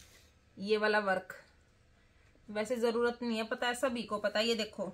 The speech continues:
कितनी लंबी बेल बना रही, बिल्कुल original piece है, ठीक है। ये देखो, ये आपका बाजू का वर्क है और ये आपका पोंचे का वर्क है, ठीक है जी।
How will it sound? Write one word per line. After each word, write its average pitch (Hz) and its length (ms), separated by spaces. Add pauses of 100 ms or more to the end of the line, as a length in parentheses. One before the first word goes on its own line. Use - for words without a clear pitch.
कितनी 269 280
लंबी 262 300
बेल 240 260
बना 247 200
रही, 247 120
बिल्कुल 285 340 (220)
original 302 640
piece 233 320
है, 233 200 (460)
ठीक 302 140
है। 302 120
ये 262 120
देखो, 240 260
ये 262 140
आपका 277 280
बाजू 240 400
का 262 140
वर्क 302 280
है 349 300
और 247 200
ये 254 120
आपका 262 280
पोंचे 311 380
का 180 140
वर्क 170 280
है, 175 80 (1700)
ठीक 269 120
है 359 120
जी। 233 220